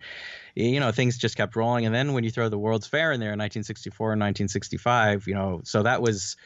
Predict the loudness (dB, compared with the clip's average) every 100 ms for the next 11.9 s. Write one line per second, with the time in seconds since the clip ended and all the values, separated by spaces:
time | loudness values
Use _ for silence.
0 | -20 -20 _ _ -4 0 2 2 0 -4
1 | -4 -6 -6 0 2 2 4 4 2 2
2 | 0 -2 -6 -8 -8 -2 0 2 2 0
3 | -4 -6 -2 0 0 -2 0 0 2 2
4 | 0 -6 _ -6 -2 0 0 -2 -4 -6
5 | -6 -8 -10 -10 -14 -20 -4 0 2 4
6 | 2 0 -4 -10 -20 -6 -2 0 0 0
7 | -2 0 0 0 -2 -2 0 2 0 0
8 | 0 0 0 0 0 0 -2 -4 -16 -16
9 | -18 -8 0 2 2 2 2 0 0 0
10 | 0 -2 0 2 2 2 0 -6 -4 0
11 | 2 2 0 -2 -2 -4 -4 -4 -4